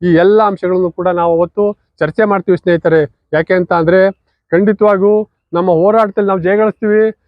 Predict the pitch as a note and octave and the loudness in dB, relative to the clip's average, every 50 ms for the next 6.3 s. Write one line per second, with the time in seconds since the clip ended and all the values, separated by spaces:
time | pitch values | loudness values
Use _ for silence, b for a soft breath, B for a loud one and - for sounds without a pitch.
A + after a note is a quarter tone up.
0 | _ _ _ _ _ - F3+ F#3+ F#3+ F#3 F3 G3 A3 G#3+ A3+ A3 G#3 A3+ G3+ G3 | _ _ _ _ _ -4 -2 0 0 2 2 2 2 2 0 0 0 -2 -2 -2
1 | - G3 F3+ F3+ F#3+ G#3 G#3+ A3 A3+ A3 _ _ _ _ _ _ _ _ _ _ | -2 -2 -2 -2 -2 -2 -2 -2 -4 -8 _ _ _ _ _ _ _ _ _ _
2 | _ - F#3 G3+ - _ _ _ - A#3 A3+ - _ _ _ - A3+ G3+ G#3 A3+ | _ -6 -6 -6 -6 _ _ _ -2 -2 -2 -4 _ _ _ 0 0 2 2 2
3 | A3 A3 A#3 A3 - - A3+ G#3 A3+ A3 - - - G#3+ G#3+ A3 G#3+ F#3 - G#3 | 2 0 0 -2 -2 -2 -2 -2 -2 -2 -4 -4 -2 0 0 0 0 0 0 0
4 | A3 G#3+ G#3+ G#3 G3 G3+ G#3 A3+ A#3+ A#3 G#3+ - A#3 A3+ A3 G#3 A3+ A3 G#3+ G3+ | 0 0 0 0 2 2 2 0 0 -2 -4 -2 -2 0 0 2 2 0 0 0
5 | - G3+ A3+ A#3+ G#3 A3+ G#3+ A#3 - - A3+ A3+ A3+ A3 A3 G#3+ G#3 G#3 G#3 G#3+ | 0 0 0 0 -2 -2 -2 -2 -2 -2 -2 -2 -2 -2 -2 0 0 0 0 2
6 | G#3+ G#3+ A3 A3 A#3+ | 2 2 0 0 -2